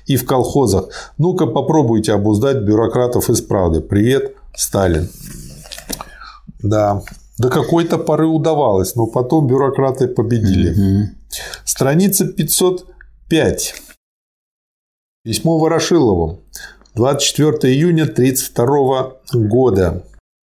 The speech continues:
Speaker 1: Письмо получил. Первое. По части танков и авиации, видимо, промышленность не сумела ещё как следует перевооружиться применительно к новым нашим заданиям. Ничего, будем нажимать и помогать ей приспособиться.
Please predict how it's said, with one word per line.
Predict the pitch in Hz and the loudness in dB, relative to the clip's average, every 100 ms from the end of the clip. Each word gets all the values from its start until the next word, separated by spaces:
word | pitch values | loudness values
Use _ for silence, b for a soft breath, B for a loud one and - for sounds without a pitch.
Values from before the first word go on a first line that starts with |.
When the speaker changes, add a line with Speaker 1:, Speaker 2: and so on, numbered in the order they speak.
| _ _ _ _ _ _ _ _ _ _ | _ _ _ _ _ _ _ _ _ _
Speaker 1:
Письмо | 123 123 190 190 | -2 0 2 2
получил. | 180 175 165 - 104 - - - - | 2 2 0 2 0 0 -8 -20 -4
Первое. | 156 143 104 92 | 0 2 2 2
По | 117 | 0
части | 117 165 156 120 | 0 0 0 -2
танков | 156 160 151 123 | 0 0 0 0
и | 127 | 2
авиации, | 123 143 160 165 131 110 | 2 2 2 2 2 2
видимо, | 135 143 135 | 2 2 0
промышленность | 123 113 120 143 143 127 - | 0 0 2 2 2 0 0
не | 123 | -2
сумела | - 120 127 135 123 | 0 2 2 2 2
ещё | 107 127 | 2 0
как | 117 107 - | 0 0 0
следует | 135 147 135 127 | 2 2 2 0
перевооружиться | - 120 113 117 117 110 139 135 110 | 0 2 2 2 4 2 0 0 -2
применительно | 107 101 110 135 123 117 110 | 2 2 2 0 0 0 0
к | 107 - 117 | -4 -4 0
новым | 135 151 147 143 117 | 2 2 0 0 2
нашим | 110 117 123 107 | 2 0 0 2
заданиям. | 104 113 110 92 85 90 | 2 2 2 2 0 0
Ничего, | 120 147 - 113 98 98 | 0 0 0 0 2 2
будем | 85 98 143 117 110 107 | 2 2 2 2 0 2
нажимать | 101 113 147 160 127 | 2 2 2 0 -2
и | |
помогать | - 95 92 95 117 113 | 0 0 2 2 0 0
ей | 104 | 0
приспособиться. | 101 - 101 - 113 85 85 - | 0 0 -2 0 0 -2 -4 -10